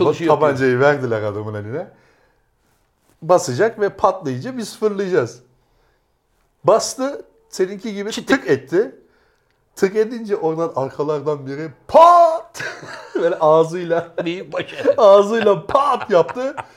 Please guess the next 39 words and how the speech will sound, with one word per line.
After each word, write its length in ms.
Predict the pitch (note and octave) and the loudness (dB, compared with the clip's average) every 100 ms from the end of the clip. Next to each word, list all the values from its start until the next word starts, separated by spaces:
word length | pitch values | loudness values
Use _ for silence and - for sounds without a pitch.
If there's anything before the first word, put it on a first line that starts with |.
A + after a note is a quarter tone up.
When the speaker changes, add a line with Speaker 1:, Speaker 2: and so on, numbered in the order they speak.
| _ F3 | _ -8
Speaker 1:
Millet, 360 | F#3 F#3+ G3+ F3 | 2 4 4 2
"Aa!" 600 | G3 F3+ E3+ D#3 D3+ C#3+ | -2 0 2 2 0 -2
diye 360 | G3 A3+ C4 | -6 -6 -12
şey 140 | A#3+ G3+ | -4 0
yaptık. 360 | D3 - A2 _ _ - E3+ - _ | 0 -2 -14 _ _ -12 -12 -12 _
Ya, 100 | - - | -10 -4
oluyor 300 | A3 B3+ F3+ | -4 -2 -2
böyle. 120 | - - - - G#3 - | -2 -4 -6 -4 -6 -4
<laughs> 0 | F4+ - - - - D#4 - C4 - _ _ C3 | -10 -12 -16 -16 -14 -14 -12 -14 -14 _ _ -8
Bunu 160 | C#3+ | -4
anlatmıştım. 460 | D3+ C#3+ D3 - - | -2 -2 -4 -8 -8
Arkadaşlar, 500 | B2 C#3 B2+ G#2+ G#2 | -6 -4 -6 -6 -4
bazı 260 | B2 A#2 A#2+ | 0 0 0
arkadaşlar 500 | A2+ A2+ A2+ A#2+ B2 | -2 -4 -6 -6 -10
diyor 140 | D#3 | -10
ki, 160 | C#3 - | -10 -14
Speaker 2:
Tabii. 140 | A2+ G#2 - | -16 -12 -6
Speaker 1:
"Anlattığınız 720 | C#3 D#3 - F3+ D#3+ E3 D#3+ | -4 -2 -2 -2 -4 -6 -6
şeyleri 300 | D3+ D#3 D3+ | -2 0 -2
anlatıyoruz." 440 | C#3+ B2+ A#2+ B2 F3 E3+ G4+ G3 | -4 -8 -8 -14 -16 -12 -12 -8
E, 40 | |
denk 200 | G3+ C#4+ | -8 -8
geliyor 260 | C#4 F#3+ C3 | -6 -6 -6
şimdi 260 | - C#3 D3 | -10 -14 -6
yani. 300 | C#3+ D3 D#3 | -6 -4 -2
Bu 40 | |
Speaker 2:
Muhabbet 200 | D4 D4+ | 0 2
Speaker 1:
hikaye, 180 | F#3 E3+ | 4 4
Speaker 2:
ediyoruz, 320 | C#3+ G3+ E3+ | 2 -2 0
ne 60 | A3 | 2
Speaker 1:
bu 80 | B3 | 4
Speaker 2:
yapalım 180 | A#3 A#3 | 6 6
Speaker 1:
hikaye 160 | A3+ A3 | 6 4
Speaker 2:
yani? 120 | A3 | 2
Speaker 1:
buna 200 | A3+ A3 | 0 2
denk 220 | A3+ A3+ | 0 0
gelince 300 | G3+ - - | -2 -2 -2
Speaker 2:
Evet. 120 | D4 | -6
Speaker 1:
birbirine 460 | C4 A3 A3 A#3+ | -8 -4 -4 -2